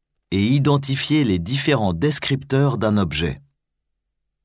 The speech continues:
Identifier les principaux formats et représentations de données. Réaliser des opérations diverses. Retrouver les métadonnées d'un fichier personnel.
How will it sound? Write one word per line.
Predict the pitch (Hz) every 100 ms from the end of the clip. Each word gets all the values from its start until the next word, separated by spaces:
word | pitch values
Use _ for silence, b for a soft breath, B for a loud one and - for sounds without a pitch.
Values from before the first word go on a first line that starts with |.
| _ _ _ _ -
Identifier | 156 156 147 143 139 151 156
les | 110
principaux | 90 139 139 139 139 127
formats | - 135 120 139 147 143
et | 87
représentations | 87 123 123 131 117 120 117 - 131 123
de | 90
données. | 80 90 85 82 104 - _ _ _ _ _ _ -
Réaliser | 117 147 135 117 110 95 123
des | 104 90 120
opérations | 120 143 131 - 135
diverses. | 120 117 78 - - - - _ _ _ _ _ _ _ _ _ _ _ _ _ _ _ _ _ _ _ _
Retrouver | - 87 147 - 147 139 147
les | 117 90
métadonnées | 107 113 107 95 95 98 92
d'un | 76 73
fichier | - 87 - 85
personnel. | 71 71 - 73 67 64 82 120